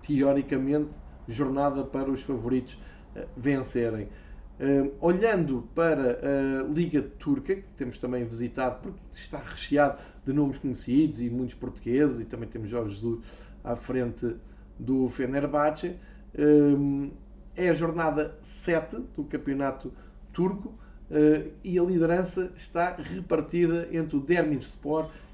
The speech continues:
e o Galatasaray. O Demirspor foi ganhar ao An-, Antalya, o Galatasaray, eh, recebeu e venceu o Konyaspor por dois um. Ah, agora, a questão é que apenas com dois pontos a menos está o Başakşehir, que empatou com o Fatih,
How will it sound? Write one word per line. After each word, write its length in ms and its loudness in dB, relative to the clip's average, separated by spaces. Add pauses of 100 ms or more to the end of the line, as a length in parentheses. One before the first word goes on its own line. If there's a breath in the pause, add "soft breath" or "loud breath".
e 120 4
o 60 6
Galatasaray. 800 0
O 40 -2
Demirspor 520 -4
foi 160 -8
ganhar 300 -2
ao 140 -2
An-, 140 -6 (120)
Antalya, 600 2 (300 loud breath)
o 200 8
Galatasaray, 840 -2
eh, 460 -18 (180)
recebeu 340 -4
e 20 -4
venceu 340 -4
o 40 -8
Konyaspor 680 -4
por 180 -8
dois 360 4
um. 180 0 (680 loud breath)
Ah, 520 6
agora, 260 2
a 60 6
questão 360 -4
é 120 -2
que 360 0
apenas 560 2
com 400 -4
dois 280 0
pontos 400 -2
a 20 0
menos 300 -2
está 180 -4
o 80 0
Başakşehir, 680 -2
que 100 -10
empatou 520 -6 (280 loud breath)
com 80 -12
o 40 -8
Fatih, 640 -6